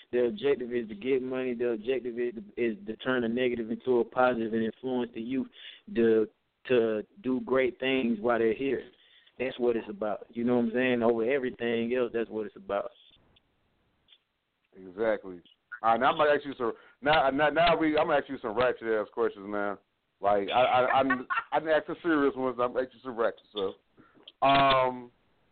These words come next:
Speaker 2: first question I got for you is,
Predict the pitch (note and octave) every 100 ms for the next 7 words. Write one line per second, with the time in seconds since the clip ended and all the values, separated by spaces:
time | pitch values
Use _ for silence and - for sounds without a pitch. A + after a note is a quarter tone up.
0 | _ _ _ _ - - - - - -
1 | - G3 G3 - D#3 C3 C#3+ B2 B2 A#2
2 | G#2 B2 A2+ G2+ G2 F#2+ _ _ _ _
3 | _ _ _ _ _ _ _ _ - -
4 | - - _ _ - C3 C3 B2+ B2 A#2+
5 | A#2 A2